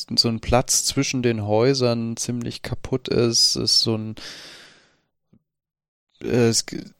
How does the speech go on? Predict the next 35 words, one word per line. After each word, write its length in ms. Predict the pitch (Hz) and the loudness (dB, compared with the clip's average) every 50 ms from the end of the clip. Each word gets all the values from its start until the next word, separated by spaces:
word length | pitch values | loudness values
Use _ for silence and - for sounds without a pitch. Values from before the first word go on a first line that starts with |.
| _ - 147 | _ -20 -8
es, 200 | 170 185 - - | -4 -2 0 0
es 340 | - - - - - - - - - | 0 -4 -6 -6 -6 -6 -8 -10 -14
sind 260 | - - 127 120 113 | -10 -8 -6 -4 0
so 280 | - 127 120 117 117 117 | 2 2 4 4 4 4
riesige 480 | - 123 123 127 135 139 135 123 120 | 2 2 0 2 2 2 2 2 2
Pfützen, 720 | 113 - - - 139 143 - - - - 143 131 123 127 117 | 0 0 2 2 2 2 4 2 2 2 2 0 0 0 2
die 140 | 120 117 | 2 4
so 220 | 110 113 117 113 110 | 4 4 4 2 2
fast 260 | - - 123 117 - | 2 2 2 4 4
schon 180 | - 120 117 113 | 2 0 0 0
so, 140 | 113 110 | 0 0
so 180 | 110 110 113 113 | 0 0 -2 -4
kleinen 420 | - - - - 113 110 110 113 | -4 -6 -2 0 0 0 0 0
Teichcharakter 960 | - - - 117 110 120 131 - - - - 139 123 131 127 - - 123 123 117 | 0 2 4 4 4 4 2 0 -2 0 0 2 2 2 0 0 0 2 2 4
haben 500 | 117 113 120 123 123 127 131 131 127 - | 2 0 0 0 -2 -4 -2 -4 -4 -4
und, 540 | - 117 113 113 110 110 110 110 107 - | -4 -4 -4 -4 -4 -6 -8 -10 -8 -6
ähm, 440 | - 120 120 117 110 110 110 107 110 107 | -4 -2 -2 -2 -4 -6 -10 -12 -12 -12
wo 80 | 107 110 | -8 -6
sie 120 | 107 110 | -6 -6
sich 140 | 110 - - | -4 -4 -4
auch 60 | 113 | -4
beschweren, 480 | - - 113 - - 110 113 113 117 117 | -4 -4 -6 -6 -2 0 0 0 2 2
dass 180 | 117 113 - - | 2 2 2 2
da 100 | 127 113 | 0 0
Moskitos 640 | 110 110 - - - 123 127 - - 127 - - | 0 -2 -2 -2 -2 -4 -2 -2 2 4 4 4
sind 520 | - 123 120 117 117 117 117 113 113 113 - | 4 2 0 -2 -4 -4 -6 -6 -6 -6 -6
und, 420 | 117 110 107 107 107 107 107 110 110 | -6 -6 -8 -8 -10 -12 -12 -14 -14
und 360 | 107 110 110 110 107 110 - | -14 -14 -14 -16 -16 -14 -10
irgendwie 600 | - - 110 110 110 110 - - 110 110 110 110 110 | -8 -8 -8 -8 -10 -14 -12 -10 -8 -6 -6 -6 -6
das 300 | 110 110 - - - - | -2 2 4 4 4 4
alles 200 | - - - - | 2 0 0 -2
stinkt 640 | - - - - 117 117 117 123 123 120 - - 120 | -2 -4 -4 -6 -8 -8 -8 -10 -12 -14 -14 -14 -14
und 120 | 113 110 | -12 -10
so. 300 | - - 117 113 110 110 | -10 -8 -6 -6 -4 -4
Und 220 | 110 110 110 113 | -6 -8 -10 -16